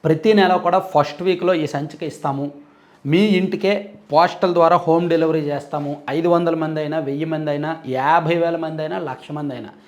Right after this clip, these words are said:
ఎంతమంది ఈ మ్యాగజైన్ కావాలనుకున్నా సరే మేము డెలివరీ చేయడానికి సిద్ధంగా ఉన్నాము. So డెలివరీ ఛార్జెస్తో కలిపి ఈ మ్యాగజైన్ మీకు నూట యాభై రూపాయలు ఉంటుంది. ఫస్ట్ టైమ్ కాబట్టి, ఆ తర్వాత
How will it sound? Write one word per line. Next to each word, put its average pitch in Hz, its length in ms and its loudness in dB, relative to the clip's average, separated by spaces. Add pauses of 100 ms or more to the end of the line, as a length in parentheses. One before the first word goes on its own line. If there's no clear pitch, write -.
(240)
ఎంతమంది 190 640 2
ఈ 196 280 -2
మ్యాగజైన్ 160 540 0
కావాలనుకున్నా 143 760 0
సరే 151 360 -8
మేము 143 240 -6
డెలివరీ 147 420 -4
చేయడానికి 135 320 -6
సిద్ధంగా 127 420 -12
ఉన్నాము. 123 420 -10 (560)
So 127 140 -4
డెలివరీ 190 560 2
ఛార్జెస్తో 170 520 -2
కలిపి 170 680 -6
ఈ 151 60 -6
మ్యాగజైన్ 143 600 -4
మీకు 143 400 -6 (400)
నూట 156 220 0
యాభై 143 300 0
రూపాయలు 147 320 -4
ఉంటుంది. 135 420 -8 (500)
ఫస్ట్ - 280 -2
టైమ్ 170 220 0
కాబట్టి, 147 500 -6
ఆ 139 60 -2
తర్వాత 160 560 -2